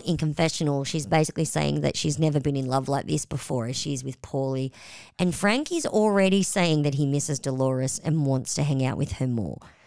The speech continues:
So we know that's gonna be a storyline. We already saw it in the preview. And yeah, Dolores says to Frank that she hasn't spoken to Jennifer since reunion when Jennifer called her a cunt.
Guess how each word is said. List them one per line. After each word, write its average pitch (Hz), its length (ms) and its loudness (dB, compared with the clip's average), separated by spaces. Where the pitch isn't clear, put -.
So 156 240 2
we 170 140 4
know 185 240 6
that's 160 220 0
gonna 147 180 4
be - 160 0
a 139 40 0
storyline. 110 520 -2
We 131 80 0
already 135 200 0
saw 139 240 2
it 92 100 2
in 80 80 -2
the 78 60 -2
preview. 131 760 2
And 170 180 2
yeah, 226 220 4
Dolores 190 380 4
says 170 320 2
to 170 320 2
Frank 147 260 -4
that 147 120 0
she - 80 0
hasn't 180 220 0
spoken 160 280 0
to 156 60 2
Jennifer 139 420 -4
since 131 320 -6
reunion 131 560 -4
when 107 180 -10
Jennifer 139 360 -4
called - 340 -10
her - 100 -14
a - 60 -14
cunt. - 600 -18